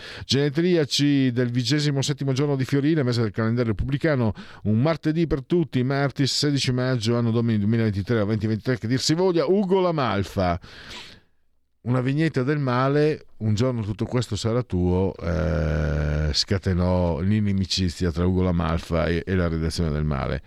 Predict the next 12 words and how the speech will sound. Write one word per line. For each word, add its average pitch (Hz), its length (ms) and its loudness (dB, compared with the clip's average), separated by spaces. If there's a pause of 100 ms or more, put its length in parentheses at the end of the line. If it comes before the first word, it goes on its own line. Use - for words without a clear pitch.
(240)
Henry 165 460 2
Fonda, 107 1120 0 (400)
Papa 82 260 -4
d'Arte, 87 920 -2 (680)
eh, 98 440 0
Mario 175 420 2
Monicelli, 170 960 2
due 170 160 2
nomination, 151 920 2
eh, 85 340 0
zero 107 280 2
Oscar. 92 1000 0